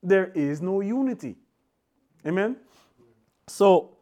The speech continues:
that was marriage. The Lord gave them marriage, showing them that it was necessary to be united in this one government. Amen?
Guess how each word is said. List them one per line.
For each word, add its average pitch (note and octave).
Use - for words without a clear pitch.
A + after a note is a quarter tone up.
that D#3+
was G3+
marriage. A3
The D3
Lord F3+
gave F#3+
them G3+
marriage, A3
showing A#3
them F3+
that F3
it F3+
was F3
necessary F#3
to G3
be F#3
united G3
in F#3+
this F#3+
one F3+
government. G#3
Amen? G3+